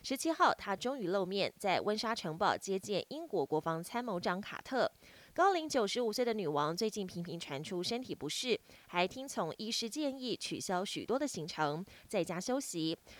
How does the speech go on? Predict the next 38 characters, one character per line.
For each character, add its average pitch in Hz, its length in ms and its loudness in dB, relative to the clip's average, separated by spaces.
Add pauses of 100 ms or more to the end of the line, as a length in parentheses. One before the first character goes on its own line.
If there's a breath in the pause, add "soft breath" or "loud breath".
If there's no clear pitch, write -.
上 247 240 0
周 240 120 2
的 226 100 2
国 175 160 4
殇 233 220 0
纪 254 140 -6
念 233 200 0
日 202 80 2
活 170 220 2
动， 208 260 4
王 156 220 2
室 226 120 -2
成 175 240 -4
员 151 240 0
几 175 200 -4
乎 185 120 -2
都 190 140 0
到 254 220 4
了。 190 200 6 (320 loud breath)
身 214 220 0
为 175 140 2
大 214 200 -2
家 226 200 -4
长 202 100 -2
的 160 100 -2
女 165 120 -4
王 139 200 -2
却 208 160 -4
没 185 120 -4
有 285 160 -4
来， 151 300 2
也 165 120 -4
引 160 140 -6
发 156 200 -2
外 170 160 0
界 143 220 -4
担 202 240 -2
忧。 220 240 2